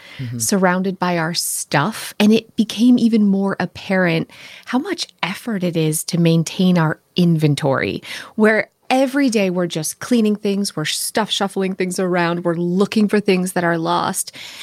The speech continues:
Speaker 2: and we're already so stressed, and now our stuff is adding to that feeling of overwhelm.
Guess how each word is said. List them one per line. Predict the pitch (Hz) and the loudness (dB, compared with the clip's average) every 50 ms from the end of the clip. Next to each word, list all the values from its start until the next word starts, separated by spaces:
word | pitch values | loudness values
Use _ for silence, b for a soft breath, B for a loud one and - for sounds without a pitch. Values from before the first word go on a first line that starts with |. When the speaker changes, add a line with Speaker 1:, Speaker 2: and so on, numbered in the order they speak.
| B B | B B
Speaker 2:
and | 240 254 233 | 0 2 2
we're | 233 262 254 - | 2 2 2 0
already | 247 262 277 277 262 247 240 233 233 220 | 0 0 0 0 0 2 2 2 0 0
so | 202 - - 214 208 | -2 -2 -2 -2 -2
stressed, | 190 - - - - 214 202 196 185 - - - | -2 -4 -6 -2 0 0 2 2 0 -2 -4 -4
and | 208 202 202 | -2 0 2
now | 202 214 226 220 | 2 2 2 2
our | 202 190 190 | 2 2 0
stuff | 185 - - - - - - 226 214 - - - - - - | -2 -4 -6 -6 -4 -2 -2 -2 -2 -2 -6 -14 -12 -6 -4
is | 196 185 - - | -4 -4 -4 -4
adding | - 175 170 170 170 160 185 180 180 | -4 -2 -2 -2 -2 -2 -4 -4 -6
to | - - 170 | -6 -4 -2
that | 175 151 - - | -2 -2 -2 -4
feeling | - - - 170 170 165 165 156 156 156 147 | -8 -4 -2 0 0 2 2 2 0 0 0
of | - - 170 - - | 0 -2 -2 -2 -2
overwhelm. | - 165 165 175 170 170 165 165 160 160 170 202 254 294 339 | -2 -2 0 2 2 2 2 4 2 2 4 4 2 2 0